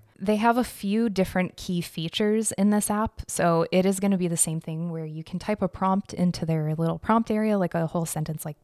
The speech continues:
"elephant eating a banana, riding a tricycle" or whatever, and you'll get a weird image that shows all that. Um, not only are they doing that, but they're also gonna apparently build cities with its City Dreamer feature. I have no fucking idea what that means, so don't ask me.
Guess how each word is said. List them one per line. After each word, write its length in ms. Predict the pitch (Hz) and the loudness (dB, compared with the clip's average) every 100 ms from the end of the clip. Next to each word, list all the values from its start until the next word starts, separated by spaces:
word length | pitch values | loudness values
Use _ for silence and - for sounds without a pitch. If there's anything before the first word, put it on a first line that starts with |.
| - | -6
"elephant 340 | 180 170 175 | -4 -2 -4
eating 220 | 175 170 | -2 0
a 60 | 170 | 0
banana, 400 | 156 170 175 175 | 0 0 0 2
riding 240 | 170 160 | 2 0
a 60 | 156 | -4
tricycle" 500 | - 202 - 202 190 | 0 0 0 -2 -2
or 100 | 190 | -2
whatever, 320 | 190 190 185 | -2 -2 0
and 120 | 185 | 0
you'll 100 | 160 | -2
get 240 | 151 151 - | -6 -10 -6
a 80 | 170 | -6
weird 300 | 160 160 160 | -4 -4 -4
image 480 | 160 196 208 - - - _ _ _ | -4 -4 -4 -8 -10 -16 _ _ _
that 260 | 147 151 - | -8 -8 -6
shows 280 | - 170 185 | -2 0 0
all 100 | 196 | -2
that. 280 | 220 233 - - - - - - | -2 -4 -8 -16 -20 -20 -10 2
Um, 300 | 185 160 165 | 4 2 -2
not 240 | - 202 226 | 2 4 4
only 220 | 269 262 | 2 2
are 120 | 240 | 0
they 120 | 208 | -2
doing 260 | 180 180 175 | -4 -4 -4
that, 260 | 160 208 - | -2 -4 -2
but 80 | |
they're 180 | 185 170 | -4 -2
also 280 | 175 - 185 | -2 -2 -2
gonna 260 | 175 170 165 | 0 0 -2
apparently 480 | - - 196 214 180 | -6 -2 0 0 0
build 300 | 156 165 165 | 0 -2 0
cities 560 | - 156 175 233 254 - | -2 -2 -2 -4 -4 -4
with 200 | 165 151 | -4 -4
its 140 | - | -4
City 260 | - 156 185 | -4 -4 -4
Dreamer 300 | 220 226 233 | -2 -2 -4
feature. 400 | 240 226 262 262 - - - _ - | -6 -4 -4 -6 -14 -20 -20 _ 0
I 80 | 415 | 4
have 160 | 320 | 6
no 140 | 226 208 | 4 4
fucking 320 | 170 - 151 | 0 -4 -6
idea 260 | 156 160 | -4 -2
what 120 | 165 170 | 0 0
that 140 | - | 2
means, 200 | 180 175 | 2 2
so 100 | - | 2
don't 220 | 196 254 | 4 4
ask 260 | 202 202 - | 2 -2 -8
me. 240 | 147 156 | -12 -12